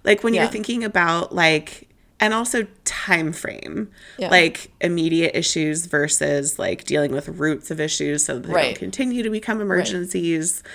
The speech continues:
Speaker 1: Like, where in the <laughs> emergency pipeline do we put most of our energy intervening?
Speaker 2: Yeah.
Speaker 1: Is it, like,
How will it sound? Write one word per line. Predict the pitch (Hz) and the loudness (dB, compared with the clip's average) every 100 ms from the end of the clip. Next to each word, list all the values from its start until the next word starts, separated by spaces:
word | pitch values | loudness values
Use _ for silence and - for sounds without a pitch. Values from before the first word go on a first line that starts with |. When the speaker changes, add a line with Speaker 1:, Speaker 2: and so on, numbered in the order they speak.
| - - | -20 -4
Speaker 1:
Like, | 180 180 | 0 0
where | 180 185 175 180 185 | 0 4 8 10 8
in | 147 170 | 6 2
the | 156 | 2
<laughs> | 196 | 2
emergency | 175 175 175 180 147 | 2 2 0 0 0
pipeline | 147 165 143 - 139 139 147 | 0 0 0 0 -2 0 0
do | 147 | 0
we | 147 | 0
put | 147 - | 0 -2
most | 160 147 143 - | 0 0 0 0
of | |
our | 151 139 | 0 0
energy | - 131 - - | 0 -2 -2 -2
intervening? | 92 165 160 170 156 - | -2 -4 -4 -2 -4 -2
Speaker 2:
Yeah. | 147 | -2
Speaker 1:
Is | 160 | 2
it, | 143 - - - - - - | 0 0 -6 -20 -20 -20 -6
like, | 139 - - - | -2 -2 -4 -8